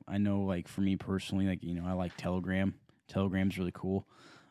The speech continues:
Um, they got a lot of good s-, uh, pages on there. Disclosed T V.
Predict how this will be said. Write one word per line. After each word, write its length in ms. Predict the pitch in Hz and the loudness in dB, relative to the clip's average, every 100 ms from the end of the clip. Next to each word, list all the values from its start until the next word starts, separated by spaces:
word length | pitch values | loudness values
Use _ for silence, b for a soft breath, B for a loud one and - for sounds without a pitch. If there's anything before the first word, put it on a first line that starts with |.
| - | -4
Um, 140 | 92 | 0
they 60 | 95 | 0
got 140 | 95 | 0
a 40 | 95 | 0
lot 120 | 95 | 0
of 60 | 95 | 0
good 100 | 87 | -4
s-, 240 | - - | -8 -6
uh, 160 | 90 85 | -4 -4
pages 380 | - 92 95 98 | -4 0 2 2
on 100 | 98 | 2
there. 260 | 98 95 92 | 2 2 -2
Disclosed 460 | 95 - 95 95 - | -6 -4 -2 -4 -2
T 120 | 98 | -2
V. 300 | 92 95 98 | 0 -2 -4